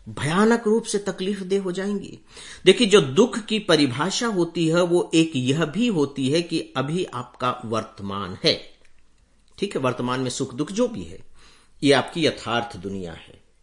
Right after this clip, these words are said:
सही दुनिया है जो है।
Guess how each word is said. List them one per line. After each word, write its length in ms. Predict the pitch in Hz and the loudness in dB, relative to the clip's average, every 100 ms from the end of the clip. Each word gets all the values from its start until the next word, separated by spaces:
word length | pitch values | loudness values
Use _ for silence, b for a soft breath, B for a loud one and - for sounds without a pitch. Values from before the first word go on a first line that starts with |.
| _ | _
सही 400 | - - 139 147 | -12 -4 -2 0
दुनिया 360 | 107 101 92 82 | -2 -4 -8 -10
है 280 | - - - _ _ _ _ - | -14 -20 -20 _ _ _ _ -16
जो 220 | 117 113 - | -6 -6 -4
है। 300 | 110 82 | -6 -6